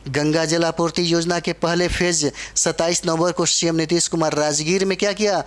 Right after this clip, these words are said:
प्रारंभ किया था। ये प्रश्न पूछा जा सकता है, गंगा जल आपूर्ति योजना का शुरुआत कहाँ हुआ?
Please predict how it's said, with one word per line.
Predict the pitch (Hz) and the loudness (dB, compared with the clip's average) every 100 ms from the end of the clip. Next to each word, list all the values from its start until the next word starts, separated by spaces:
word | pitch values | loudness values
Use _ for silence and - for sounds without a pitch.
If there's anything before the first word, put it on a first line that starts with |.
| - - - | -6 -10 -2
प्रारंभ | 139 139 139 | 0 0 -2
किया | 131 135 | 0 0
था। | 123 127 - - - 151 | 0 -4 -8 -18 -6 -2
ये | 165 | 0
प्रश्न | 170 - 160 | 0 -2 -2
पूछा | 156 175 | 0 0
जा | 160 156 | 0 0
सकता | 165 151 147 | -2 -2 0
है, | |
गंगा | 143 147 165 | 0 0 0
जल | 156 | 0
आपूर्ति | 147 147 147 170 156 | 0 0 -2 0 0
योजना | 151 | 0
का | 151 | 0
शुरुआत | 151 156 156 165 | -2 0 0 0
कहाँ | 175 170 | -2 0
हुआ? | 196 | 0